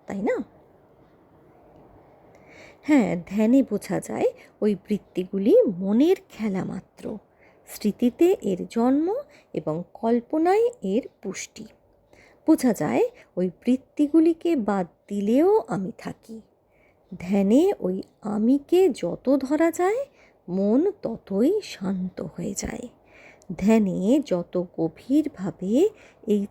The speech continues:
চেতনতর আমি সত্তাকে ধরতে পারা যায়, তার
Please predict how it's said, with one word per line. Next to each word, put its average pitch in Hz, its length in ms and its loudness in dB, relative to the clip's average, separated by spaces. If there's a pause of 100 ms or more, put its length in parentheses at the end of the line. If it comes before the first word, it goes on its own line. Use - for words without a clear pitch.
(100)
চেতনতর 349 1080 -2 (380)
আমি 269 380 2
সত্তাকে - 720 -8
ধরতে - 340 -8
পারা 214 320 -8
যায়, 220 320 0 (520)
তার 185 180 -2